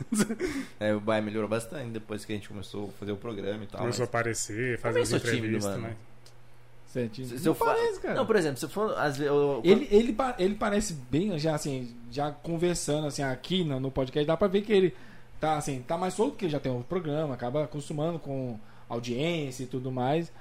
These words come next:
Speaker 3: Mas ainda assim dá pra ver que ele é mais tímido. Você já parece que é mais
Speaker 2: Ah, porque assim, eu
Speaker 3: bicho
Speaker 2: sou
Speaker 3: solto.
Speaker 2: aquela pessoa que. <laughs> Bicho solto é foda.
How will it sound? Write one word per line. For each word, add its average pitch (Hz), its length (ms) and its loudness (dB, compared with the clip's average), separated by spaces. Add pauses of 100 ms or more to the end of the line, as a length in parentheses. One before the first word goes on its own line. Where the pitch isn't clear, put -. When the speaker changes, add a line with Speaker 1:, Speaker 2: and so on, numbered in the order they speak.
(280)
Speaker 3:
Mas 139 280 2
ainda 165 320 4
assim 165 320 0
dá 175 100 6
pra 185 140 4
ver 156 120 2
que 196 120 0
ele 196 60 2
é - 20 0
mais 202 160 0
tímido. 185 180 2
Você 180 260 2
já 202 120 -2
parece 220 260 0
que 294 60 -4
é 285 40 -2
mais 294 560 -4
Speaker 2:
Ah, - 140 -4
porque 196 160 0
assim, - 160 2
eu 208 60 4
Speaker 3:
bicho 240 100 4
Speaker 2:
sou 175 120 6
Speaker 3:
solto. 175 80 8
Speaker 2:
aquela 185 200 0
pessoa 180 320 -4
que. 175 300 -6
<laughs> - 20 -4
Bicho 110 220 -6
solto 113 260 -4
é - 40 -8
foda. 107 260 -2